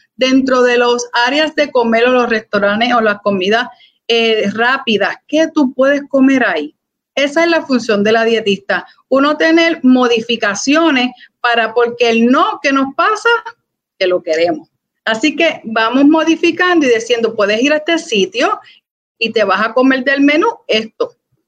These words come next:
Vas a ir a este otro sitio y te vas a comer esto". Así que la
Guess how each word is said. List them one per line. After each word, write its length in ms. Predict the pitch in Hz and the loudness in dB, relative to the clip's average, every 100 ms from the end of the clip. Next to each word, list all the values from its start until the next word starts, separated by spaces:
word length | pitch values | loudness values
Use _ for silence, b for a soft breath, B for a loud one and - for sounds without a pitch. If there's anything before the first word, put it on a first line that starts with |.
| _ | _
Vas 240 | - 220 220 | -4 -4 -2
a 40 | |
ir 120 | 247 247 | -2 -2
a 20 | |
este 160 | 254 | -2
otro 240 | 269 262 285 | -2 0 -2
sitio 480 | 285 392 403 349 349 | 2 2 2 0 -2
y 60 | 240 | -2
te 120 | 220 | -2
vas 160 | 190 190 | -2 -2
a 120 | 214 | -2
comer 420 | 247 269 320 320 - | 0 0 0 -4 -2
esto". 500 | 226 226 - 180 165 B _ _ B B | -2 -2 -4 -4 -4 B _ _ B B
Así 280 | 247 247 349 | -6 -2 -2
que 120 | 359 | 0
la 480 | 349 339 _ _ 240 | -4 -4 _ _ -4